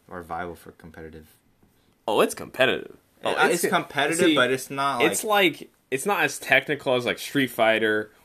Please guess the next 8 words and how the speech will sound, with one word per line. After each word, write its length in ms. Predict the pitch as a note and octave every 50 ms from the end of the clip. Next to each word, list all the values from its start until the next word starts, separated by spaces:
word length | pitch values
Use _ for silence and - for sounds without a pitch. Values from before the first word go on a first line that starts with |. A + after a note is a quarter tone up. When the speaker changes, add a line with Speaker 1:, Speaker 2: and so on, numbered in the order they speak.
| _ _
Speaker 2:
or 140 | - F2+
Soul 300 | - - - C3 B2 A#2
Calibur, 640 | A#2 - A#2 A2 G#2+ G#2+ G2 F2+ G#2 G#2 G#2 G2+ - - -
I 100 | G2 G#2
would 180 | G#2 G#2+ G#2
say. 500 | - - - A2+ G2 F#2+ F#2+ F#2+ G2+ - _ _ _ _ _ _ _ _ _ _ _ C3+ B2+ -
It's 240 | - D#3 D#3+ - -
like, 280 | - G#3 F#3+ D#3+ -